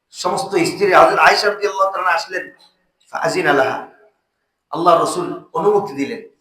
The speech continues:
ফাদুরিবাত ফিহি কুব্বাতুন, অনুমতি দেওয়ার পরে আম্মাজান আয়েশা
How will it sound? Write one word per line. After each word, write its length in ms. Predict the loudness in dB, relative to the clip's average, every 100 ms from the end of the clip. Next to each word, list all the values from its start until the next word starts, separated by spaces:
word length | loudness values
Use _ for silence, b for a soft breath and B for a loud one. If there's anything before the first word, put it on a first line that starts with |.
| _ _ _ _ _ _ _ -2
ফাদুরিবাত 640 | 0 2 2 4 2 0
ফিহি 280 | -6 -6 -6
কুব্বাতুন, 480 | -6 -4 -4 -4 -8 -16 _ _ _ _ _ _ _ _ -8
অনুমতি 380 | -4 -2 -2 0
দেওয়ার 300 | 2 2 2
পরে 180 | 2
আম্মাজান 400 | 2 0 0 -2
আয়েশা 500 | 0 -2 -2 -6 -8